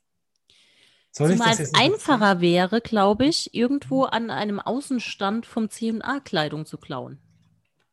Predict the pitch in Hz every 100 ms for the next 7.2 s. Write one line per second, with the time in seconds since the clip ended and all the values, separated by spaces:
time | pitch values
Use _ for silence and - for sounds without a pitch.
0 | _ _ 185 - 220 277 - 294 254 254
1 | 269 254 233 240 240 - 233 233 220 285
2 | 247 151 - _ _ _ 139 135 - -
3 | _ _ _ _ _ _ _ _ _ _
4 | _ _ _ _ _ - 127 - _ _
5 | _ _ - - - - _ _ _ _
6 | _ _ _ 156 _ 196 339 _ _ _
7 | 131 120